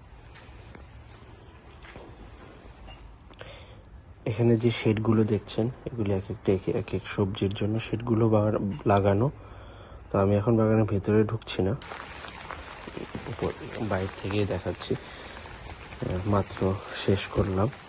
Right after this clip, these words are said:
আমি আস্তে আস্তে সবগুলো দেখাবো, যেহেতু বললাম মাত্র তো এপিসোড শুরু, আশা করি ভালো লাগবে। তো এখানে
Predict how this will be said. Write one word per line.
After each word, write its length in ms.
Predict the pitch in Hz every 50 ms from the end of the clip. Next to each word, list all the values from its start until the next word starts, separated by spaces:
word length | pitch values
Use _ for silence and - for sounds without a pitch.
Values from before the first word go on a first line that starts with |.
| - - - - - - - -
আমি 120 | 101 98
আস্তে 280 | 95 92 - - - -
আস্তে 260 | - - - - 104
সবগুলো 420 | 98 - 107 95 101 110 98 101 98
দেখাবো, 480 | 90 95 92 - - 98 87 92 113 - - -
যেহেতু 300 | 101 98 92 85 - 101 196
বললাম 320 | 202 - 90 92 98 123 156 - - - - - -
মাত্র 280 | - 95 - - - 98 - -
তো 60 | 101
এপিসোড 360 | 95 - 101 92 - 113 107
শুরু, 360 | - - - - 156 170 123 - - - - - - - - - - - - - -
আশা 220 | 110 98 - 104
করি 180 | 98 104 101 101
ভালো 280 | 95 98 95 92 92
লাগবে। 360 | 87 85 87 87 110 120 92 85 - - - - - - - - - - - - - - - -
তো 60 | 110
এখানে 300 | 110 - 120 120 123